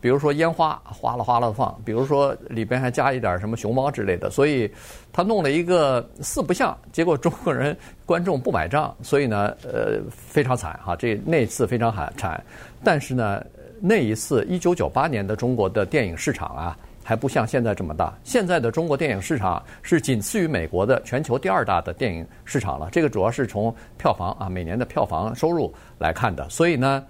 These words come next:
这次迪士尼可是不能再输了。如果要是真人版的拍出来，在中国大陆还是不，得不到认可的话，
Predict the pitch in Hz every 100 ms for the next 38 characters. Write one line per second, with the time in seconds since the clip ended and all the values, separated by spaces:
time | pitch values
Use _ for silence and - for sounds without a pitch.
0 | - - - - - - 240 127 - -
1 | 131 98 - - - - - - 131 147
2 | 139 104 110 110 98 - 107 101 - -
3 | - - - - 131 82 92 87 - 104
4 | 95 78 - - 127 214 226 151 185 -
5 | 285 269 165 117 71 98 - 156 160 107
6 | 80 113 - - - - 143 110 - 233
7 | 233 180 - 196 156 185 - 131 254 196
8 | - 151 - - - - - - - -
9 | 160 254 180 180 262 139 78 73 120 110